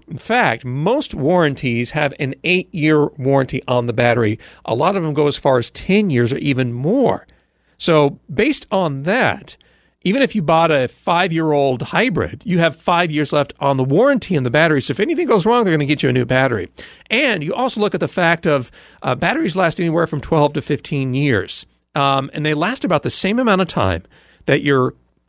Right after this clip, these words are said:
your internal combustion engine transmission or catalytic converter would last.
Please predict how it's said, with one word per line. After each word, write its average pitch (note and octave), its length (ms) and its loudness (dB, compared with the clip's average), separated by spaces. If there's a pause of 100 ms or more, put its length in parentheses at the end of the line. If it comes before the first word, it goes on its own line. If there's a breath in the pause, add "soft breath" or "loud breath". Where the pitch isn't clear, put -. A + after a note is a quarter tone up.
(120)
your C#3+ 340 4
internal G3 380 2
combustion D#3+ 420 2
engine C#3+ 480 2 (300 soft breath)
transmission F3+ 640 2
or - 80 0
catalytic D#3 480 0
converter F3+ 480 0
would A2+ 140 0
last. - 420 -2